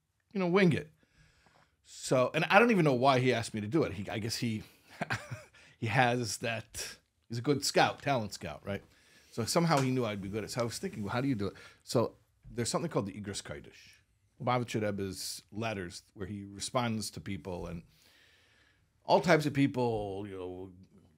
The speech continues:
rabbis and teachers and mothers and professionals and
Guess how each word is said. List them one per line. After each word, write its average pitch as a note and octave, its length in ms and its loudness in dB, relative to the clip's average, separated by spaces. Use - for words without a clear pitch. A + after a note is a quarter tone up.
rabbis A#2 800 0
and F#2 160 -16
teachers B2+ 560 -2
and G2 120 -6
mothers B2 720 0
and F2+ 300 -16
professionals B2 840 -2
and F#2 320 -18